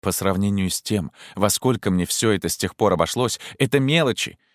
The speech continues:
Были бы у меня бабки, чтобы давать взаймы, стал бы я в своем возрасте кривляться перед камерой, а?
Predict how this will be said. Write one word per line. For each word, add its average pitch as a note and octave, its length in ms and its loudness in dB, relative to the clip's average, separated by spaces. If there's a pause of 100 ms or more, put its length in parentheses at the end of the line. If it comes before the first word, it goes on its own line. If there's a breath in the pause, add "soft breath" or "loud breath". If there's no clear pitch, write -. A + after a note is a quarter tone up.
(120)
Были E3 280 4
бы D3 120 4
у D3 60 4
меня C#3+ 180 4
бабки, G#2+ 460 2 (140)
чтобы A#2 280 2
давать A#2+ 260 4
взаймы, G#2+ 420 2 (120)
стал F#3 280 4
бы E3 100 2
я B2 100 4
в - 60 -2
своем A#2+ 300 2
возрасте B2+ 480 0 (140 loud breath)
кривляться C3+ 500 4
перед G2 200 0
камерой, F2+ 360 2
а? C#3+ 240 2